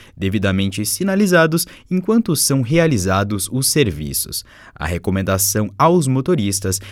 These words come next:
é que sigam pelo trecho em obras com atenção e cautela redobrada, obedecendo à sinalização provisória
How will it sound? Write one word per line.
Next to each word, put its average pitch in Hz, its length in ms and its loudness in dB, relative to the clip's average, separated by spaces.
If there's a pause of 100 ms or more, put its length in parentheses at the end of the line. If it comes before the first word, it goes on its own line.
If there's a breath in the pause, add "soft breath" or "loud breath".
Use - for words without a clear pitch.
(120)
é 87 120 -6
que 92 160 -6
sigam 107 340 0
pelo 143 240 0
trecho 131 300 0
em 170 80 2
obras 151 400 0
com 156 280 -2
atenção 160 680 0
e 160 60 -6
cautela 127 640 0
redobrada, 139 880 0 (260 loud breath)
obedecendo 95 680 -2
à 98 80 -2
sinalização 110 760 -2
provisória 170 600 2